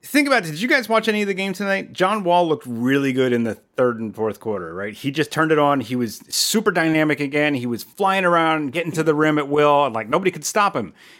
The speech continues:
That's the John Wall they thought they were gonna get when they signed him to this Supermax contract. But that's not the John Wall you get most of the time. John Wall's never healthy, and John Wall has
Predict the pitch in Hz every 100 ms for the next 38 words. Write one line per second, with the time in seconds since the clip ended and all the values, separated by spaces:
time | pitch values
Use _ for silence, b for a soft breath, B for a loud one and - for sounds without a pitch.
0 | B - 180 - 165 139 165 160 147 147
1 | 143 131 151 147 139 135 127 123 123 208
2 | 196 147 _ - 131 135 135 120 131 135
3 | 127 123 117 117 - 107 107 110 117 -
4 | 196 185 107 87 b b b b _ 139
5 | 135 - 156 214 202 202 196 147 175 175
6 | 165 180 156 160 175 165 - 170 160 160
7 | 143 127 170 156 101 - 185 185 185 180
8 | 147 160 160 139 165 170 127 104 123 127
9 | 170 190 180 160 143 147 127